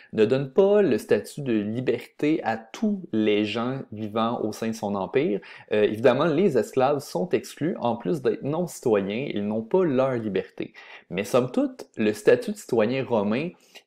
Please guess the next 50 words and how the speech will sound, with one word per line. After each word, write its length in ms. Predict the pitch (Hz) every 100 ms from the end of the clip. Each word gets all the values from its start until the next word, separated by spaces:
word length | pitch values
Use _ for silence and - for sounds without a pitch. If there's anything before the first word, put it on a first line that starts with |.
| -
est 220 | 110 104
conservé 640 | - 123 123 120 110 147 185
pour, 440 | 127 117 120 110
euh, 100 | 95
deux 260 | 110 185 196
classes 340 | 170 160 -
sociales 680 | 113 104 127 120 131 98 95
qui 100 | -
font 140 | 98
partie 400 | - 95 - -
de, 220 | 123 95 90
de 120 | 101
l'Empire, 460 | 98 92 - 196
c'est-à-dire 400 | - 98 104 156
les 120 | 135 110
patriciens, 680 | 143 147 - - - 143 247 - - -
souvent 400 | - 127 135 147
qui 120 | -
proviennent 460 | - 107 113 117
des 140 | 104 95
familles 400 | 104 95 92 98
riches. 360 | 120 220 226
D'ailleurs, 220 | 110 101 127
on 80 |
en 80 | 110
avait 220 | 101 104
parlé 360 | 104 101 101 120
dans 120 | 117
les 140 | 98 98
capsules 420 | 98 104 110 104
précédentes. 560 | 104 101 110 151 233
Souvent, 260 | 180 - 120
c'est 140 | -
ceux 180 | - 139
qu'on 160 | 135 104
va 120 | 104
retrouver 600 | 104 104 110 101 123 135 - - -
dans 180 | 113 104
les 160 | 98
postes 380 | - 127 123 -
de 180 | 95 95
sénateurs, 720 | - - 107 101 95 - - 62
et 100 | 95
ça 160 | - 98
viendra 320 | 101 107 139
de 100 | 113
plus 220 | - 123
en 100 | 104
plus 160 | - 120
restrictif 760 | 110 - 107 82 - 135 139